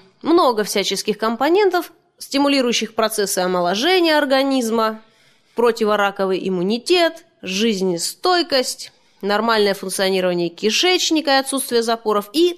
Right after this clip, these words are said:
т.д. Во всяком случае, э, яблоко — это вещь популярная. Нос, роза, Пушкин «Яблоко» — это тест, который свидетельствует нам о том, что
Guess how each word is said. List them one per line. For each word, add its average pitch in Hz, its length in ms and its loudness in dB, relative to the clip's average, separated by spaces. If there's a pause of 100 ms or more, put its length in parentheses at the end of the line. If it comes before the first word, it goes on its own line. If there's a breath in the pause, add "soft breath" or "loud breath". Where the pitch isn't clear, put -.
(140)
т.д. 226 680 0 (420 loud breath)
Во 240 100 0
всяком 294 280 -2
случае, 370 500 2
э, 208 180 0
яблоко — 262 500 0
это 226 160 0
вещь 220 200 0
популярная. 202 680 0
Нос, 269 400 2
роза, 220 640 0
Пушкин 202 440 -2
«Яблоко» — 214 520 -2 (100)
это 247 220 0
тест, 381 340 -2
который 285 420 0
свидетельствует 247 880 -2
нам 240 220 0
о 233 80 2
том, 427 300 -2
что 277 720 2